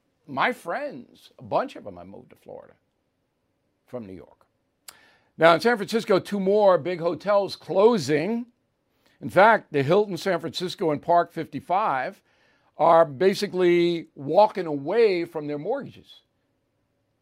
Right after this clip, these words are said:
<laughs> They're saying, We're walking out, we're getting out of here because of concerns over street conditions, that's crime,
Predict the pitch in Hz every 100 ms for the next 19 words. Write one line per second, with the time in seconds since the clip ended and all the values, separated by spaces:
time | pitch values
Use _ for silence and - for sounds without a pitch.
0 | _ _ - - - - - 196 196 170
1 | _ _ _ _ _ _ _ _ _ _
2 | _ 143 185 240 240 240 220 226 226 202
3 | 185 220 220 233 233 160 143 - _ _
4 | _ _ _ - 143 - 202 214 175 214
5 | - - _ _ _ _ _ 147 131 151
6 | - 175 185 170 170 151 147 - 180 196
7 | 208 180 127 - 190 175 151 - 127 123
8 | 98 135